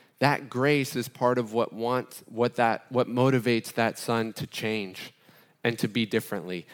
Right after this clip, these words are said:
It's actually through God's forgiveness that our lives are changed. Grace is always unearned.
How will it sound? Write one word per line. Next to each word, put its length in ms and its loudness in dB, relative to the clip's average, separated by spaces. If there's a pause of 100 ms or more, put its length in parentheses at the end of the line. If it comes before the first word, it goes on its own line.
(100)
It's 140 -2
actually 440 2
through 380 4
God's 340 4
forgiveness 1000 0 (640)
that 180 4
our 180 4
lives 760 2 (120)
are 200 0
changed. 680 -8 (760)
Grace 420 4
is 320 2
always 640 6
unearned. 640 0